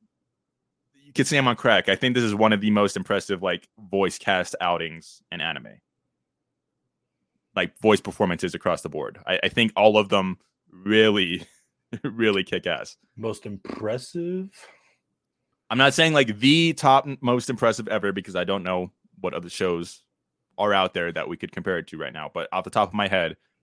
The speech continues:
Speaker 1: I think this is one of the shows where I look at and I'm like, "Yeah, no, the voice acting is really the,"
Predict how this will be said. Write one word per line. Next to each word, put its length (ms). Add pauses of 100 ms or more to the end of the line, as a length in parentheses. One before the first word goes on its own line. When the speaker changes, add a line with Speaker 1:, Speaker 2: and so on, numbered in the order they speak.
(240)
Speaker 1:
I 80
think 240
this 200
is 100
one 120
of 40
the 100
shows 360
where 120
I 40
look 220
at 180
and 80
I'm 80
like, 180 (400)
"Yeah, 360
no, 140
the 100
voice 340
acting 300
is 160
really 520 (260)
the," 200